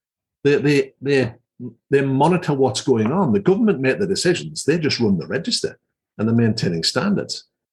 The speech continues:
But it's, you know, if we've got an argument to make about whether the standard is right or not, well, we need to join the D I T C and let them make representations to us, 'cause they've already done some great,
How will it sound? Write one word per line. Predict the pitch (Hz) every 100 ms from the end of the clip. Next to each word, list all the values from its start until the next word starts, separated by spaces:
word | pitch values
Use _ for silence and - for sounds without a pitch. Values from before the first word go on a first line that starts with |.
| _ _ _ -
But | 127
it's, | 123 - -
you | 165
know, | 143
if | 139
we've | 160
got | 170
an | 160
argument | 151 143 139 117
to |
make | 120 120 90 - -
about | 107 110 101 -
whether | 120 107
the | 98
standard | 92 120 110 95
is | 90 82
right | 156 202
or |
not, | 78 82 - _ _ _ -
well, | 175 156 - _ _ _ _ 123
we | 143
need | 127
to | 101
join | 104 101
the | 85
D | 101 82
I | 80
T | - 80
C | - 202 180 _ _ -
and | 98
let | 85
them | 147 220
make | 170 -
representations | 95 95 85 80 95 - 82 -
to | -
us, | -
'cause | 110 113
they've | 131
already | 180 156
done | 127 196
some | 196 117
great, | 101 117